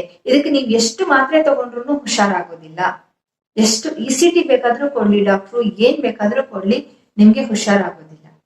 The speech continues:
Until unless ನಿಮ್ಮ ಮನಸ್ಸಿಂದ ಆ ವ್ಯಕ್ತಿಗಳು ಮತ್ತು ಆ ಸಂಬಂಧಗಳ ಎಡೆಗಿನ ಪ್ರಾಮುಖ್ಯತೆ ಹೋಗದ ಹೊರತು. ಪ್ರಾಮುಖ್ಯತೆ ಇರ್ಲಿ ಎಲ್ಲಿವರೆಗೆ? ಅವರಿಗೆ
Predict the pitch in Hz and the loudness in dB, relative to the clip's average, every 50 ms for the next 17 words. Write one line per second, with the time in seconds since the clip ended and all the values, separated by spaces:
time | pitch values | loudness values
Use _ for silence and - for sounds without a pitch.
0 | _ - 208 233 277 302 311 - 339 311 294 254 226 214 202 190 214 247 - - | _ 0 2 4 4 2 2 4 2 4 4 4 4 4 2 2 0 -4 -6 -8
1 | - 220 240 269 311 320 285 262 214 214 214 - - 196 190 190 214 233 - - | -6 -4 0 2 4 4 4 4 4 4 4 2 -2 -10 -4 0 0 2 2 2
2 | 214 220 202 240 240 240 - - 302 285 269 240 233 240 233 233 208 208 - 220 | 2 2 2 2 0 -2 -2 -8 -8 -4 -2 0 2 2 2 2 0 -2 2 2
3 | 190 196 208 - - 208 214 240 254 262 262 - 233 226 220 214 208 196 202 202 | 2 2 0 0 0 0 2 2 2 0 -2 -4 -4 -2 2 2 2 2 2 -2
4 | 208 208 214 220 220 - - 202 196 208 220 - - - - 190 185 - 220 233 | -10 -6 -6 -6 -6 -2 0 2 2 2 0 -4 -12 -14 -12 -12 -10 -6 -4 -6
5 | 254 - - _ _ _ - 226 233 233 226 196 185 185 - 170 160 156 - - | -6 -6 -10 _ _ _ 2 4 4 4 4 2 0 0 -2 -4 -6 -8 -10 -12
6 | _ _ _ _ _ - 254 254 269 - 359 370 - - 359 359 - 359 294 285 | _ _ _ _ _ -2 0 2 2 2 0 -2 -4 -2 -2 0 2 4 4 6
7 | 311 359 359 349 226 202 - - - 214 233 277 311 320 285 247 208 202 196 208 | 6 6 6 4 4 0 -4 -10 -6 -4 -4 -2 0 0 2 2 2 2 0 -4
8 | 226 247 - - 214 214 220 233 214 220 294 311 - - _ _ | -8 -10 -6 -4 -4 -4 -4 -6 -8 -4 -4 -4 -4 -4 _ _